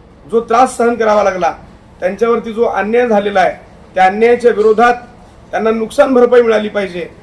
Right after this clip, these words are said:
आणि त्यांना न्याय मिळालं पाहिजे, याकरिता डीवायएफआय आणि एसएफआयच्या वतीनं हा मोर्चा निघणार आहे. तरी मी सर्व विद्यार्थ्यांना आणि युवकांना विनंती करतो, आपण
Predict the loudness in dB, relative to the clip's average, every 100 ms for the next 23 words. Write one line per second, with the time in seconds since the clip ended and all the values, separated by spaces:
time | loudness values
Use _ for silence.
0 | -20 -12 -6 -4 -2 -4 -2 0 0 2
1 | 0 0 -4 -6 -8 -14 -18 -20 -20 -20
2 | -2 0 2 0 0 0 0 -2 -14 -16
3 | -16 -8 -2 0 2 2 0 -4 -2 -4
4 | -6 -8 -10 -10 -8 -8 -6 -6 -6 -8
5 | -14 -14 -4 -2 -2 -2 -2 0 0 0
6 | 2 2 2 -2 -14 -16 -4 0 2 2
7 | -2 -10 -18 -18 -12 -10 -8 0 2 4
8 | 4 2 -6 -18 -18 -18 -18 -16 -4 0
9 | 0 -2 -2 0 -2 -4 -6 -4 -2 -2
10 | -4 -2 0 2 2 0 -8 -20 -20 -4
11 | -4 0 -2